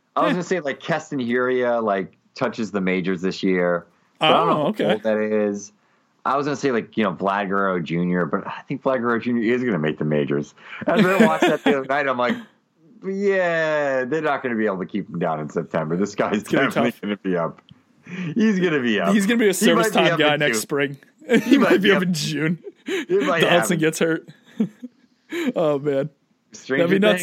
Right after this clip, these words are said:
Speaker 1: things,
Speaker 2: Hey,
Speaker 1: man.
Speaker 2: we're seeing him next, next weekend, so I'm amped.
Speaker 1: Just don't get called up before then, all right?
Speaker 2: Yeah,
Speaker 1: We did.
Speaker 2: please
Speaker 1: We had
Speaker 2: don't.
Speaker 1: that
Speaker 2: Please
Speaker 1: happen when
Speaker 2: don't.
Speaker 1: Gleyber, when Gleyber Torres
Speaker 2: We did.
Speaker 1: called
Speaker 2: Yep.
Speaker 1: up.
Speaker 2: We did. We did. I think we're safe here. I'm hoping we're safe,
Speaker 1: And Ryan
Speaker 2: Ralph.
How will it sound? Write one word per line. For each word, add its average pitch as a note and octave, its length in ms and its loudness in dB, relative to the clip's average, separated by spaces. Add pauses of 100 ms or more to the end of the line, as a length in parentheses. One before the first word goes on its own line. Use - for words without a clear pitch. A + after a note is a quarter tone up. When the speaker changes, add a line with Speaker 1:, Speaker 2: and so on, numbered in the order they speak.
Speaker 1:
things, - 80 -20
Speaker 2:
Hey, B3+ 220 4
Speaker 1:
man. F3+ 80 2
Speaker 2:
we're G#3+ 100 4
seeing B3 260 0
him A#3 120 0
next, A#3 240 -2
next G#3 520 -4
weekend, F#3 560 -2
so D#3 400 -4
I'm E3+ 140 -4
amped. E3+ 320 -2
Speaker 1:
Just - 120 -10
don't F#3+ 200 0
get F#3 140 -4
called D#3+ 260 0
up B2 140 -2
before A#2 320 -2
then, F2 240 -2
all D#2 80 -4
right? G#2 280 0
Speaker 2:
Yeah, G#3+ 100 4
Speaker 1:
We A#3+ 80 2
did. F3+ 140 2
Speaker 2:
please G#3+ 140 2
Speaker 1:
We - 80 2
had D#3 120 4
Speaker 2:
don't. C#3+ 80 2
Speaker 1:
that D3 120 0
Speaker 2:
Please C3+ 80 -2
Speaker 1:
happen C3 240 -2
when G#2+ 120 -4
Speaker 2:
don't. G#2+ 100 -4
Speaker 1:
Gleyber, A2+ 260 -2 (240)
when G#2+ 160 -6
Gleyber A2+ 380 -2
Torres A2+ 320 0
Speaker 2:
We F3+ 80 2
did. E3 100 2
Speaker 1:
called D3+ 120 -4
Speaker 2:
Yep. E3 160 2
Speaker 1:
up. - 160 -4 (260)
Speaker 2:
We G3 180 -4
did. D3 320 -4
We C#3+ 120 -4
did. C#3+ 300 -4 (320)
I G3 40 -12
think F3 160 -2
we're D#3+ 80 2
safe D3 300 0
here. C#3+ 280 -2
I'm E3+ 60 -4
hoping F#3+ 240 2
we're E3 80 0
safe, D#3+ 220 2
Speaker 1:
And D3 100 -4
Ryan D3+ 240 2
Speaker 2:
Ralph. F#2 100 -4